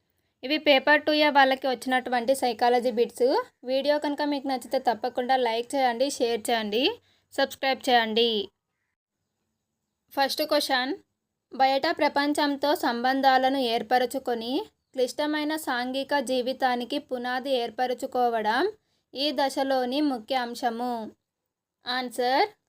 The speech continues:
ఆప్షన్ టూ, పూర్వ బాల్య దశ. నెక్స్ట్ వన్, మోటివేషన్ అనే ఇంగ్లీష్ పదం మూవీర్ అనే గ్రీకు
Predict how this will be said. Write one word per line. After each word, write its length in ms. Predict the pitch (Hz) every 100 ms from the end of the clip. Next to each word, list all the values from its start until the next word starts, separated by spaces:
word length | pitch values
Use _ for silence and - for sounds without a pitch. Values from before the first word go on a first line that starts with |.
| _ 247
ఆప్షన్ 480 | 254 254 285 277 262
టూ, 80 | 240 277 480 - _ _
పూర్వ 300 | 277 294 294 302 269
బాల్య 320 | 240 247 254 233
దశ. 200 | 233 - 254 240 214 - _ _ _ _ _ _ _ _ _ _ _ _ _ _ _ _ _ _ _ _ _ _ _ -
నెక్స్ట్ 280 | 254 247 311 277
వన్, 240 | 233 254 415 _ _ _ _ _ _ _ 247
మోటివేషన్ 800 | 262 277 320 320 311 311 330 320 294
అనే 160 | 294 277
ఇంగ్లీష్ 320 | 247 254 269 -
పదం 360 | 254 226 240 302 480 _ _ _ -
మూవీర్ 680 | 269 277 285 269 302 277 220 - 247
అనే 220 | 240 254 330 494 269
గ్రీకు 320 | 233 269 269